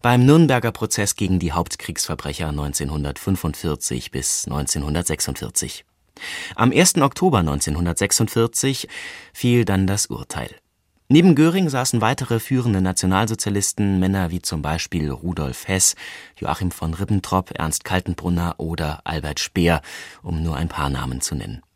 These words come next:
Und damit herzlich willkommen beim S W R zwei Archivradio Gespräch. Dabei steht mir zur Seite der Historiker Professor Peter Steinbach,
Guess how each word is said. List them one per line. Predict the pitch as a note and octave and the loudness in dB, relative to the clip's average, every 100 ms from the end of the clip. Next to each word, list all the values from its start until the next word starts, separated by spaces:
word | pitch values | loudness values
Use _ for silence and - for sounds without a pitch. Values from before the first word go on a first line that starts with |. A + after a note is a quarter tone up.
| _ - | _ -2
Und | A#2+ | 2
damit | B2+ D3 | 4 2
herzlich | C#3+ D#3+ E3 D#3+ | 0 -2 -4 -2
willkommen | B2 C#3 F3 | -2 0 0
beim | D3+ B2+ B2+ | 0 0 -2
S | B2 - | -4 0
W | |
R | B2 | 0
zwei | - - A#2+ | 0 0 2
Archivradio | G2 - F3+ - G#2+ G#2+ G#2+ | 2 0 -6 -4 0 0 0
Gespräch. | F#2+ F#2 - D2 B1+ - - _ - - - - - - | -2 -4 -6 -8 -8 -10 -16 _ -20 -16 -14 -14 -16 -10
Dabei | C2+ D2+ D#2+ | -6 -4 -4
steht | D#2 E2 - | -4 -6 -6
mir | E2 | -6
zur | D#2+ | -6
Seite | D2+ D#2 F2 F2 | -4 -4 -4 -2
der | C#2 | -4
Historiker | D2+ - E2+ E2 E2+ | -4 -4 -4 -4 -6
Professor | D#2+ - - E2 - C#2+ | -6 -10 -8 -6 -6 -6
Peter | F#2 - D2 | -8 -6 -6
Steinbach, | - E2 G2 G2 F#2 | -4 -2 2 4 2